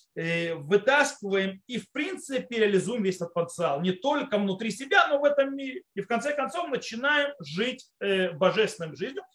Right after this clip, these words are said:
И тогда начинаем питаться из этого мира. Чем? Божественно, то есть божественной внутренней, э, сущностью, которая есть. И, боже-, скажем так,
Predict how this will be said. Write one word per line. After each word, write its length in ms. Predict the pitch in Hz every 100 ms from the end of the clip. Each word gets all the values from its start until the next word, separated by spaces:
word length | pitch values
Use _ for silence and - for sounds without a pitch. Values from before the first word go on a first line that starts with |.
| -
И 120 | 269
тогда 360 | 277 226 226 311 339
начинаем 500 | - 294 311 330 320
питаться 720 | 311 320 381 381 - - - - -
из 120 | 170
этого 320 | 202 196 180
мира. 540 | 170 151 143 185 - - _
Чем? 400 | - 175 285 - _ _ _ _ _ _ _
Божественно, 600 | 139 139 147 147 180 180
то 100 | 170
есть 120 | 160 139
божественной 440 | 165 233 226 165
внутренней, 400 | 185 180 160 151
э, 880 | 143 139 139 135 135 131 131 131 131
сущностью, 520 | 127 185 185 - -
которая 300 | - - -
есть. 180 | - - _ _ -
И, 80 | 165
боже-, 420 | 147 165 214 -
скажем 220 | - 190
так, 160 | -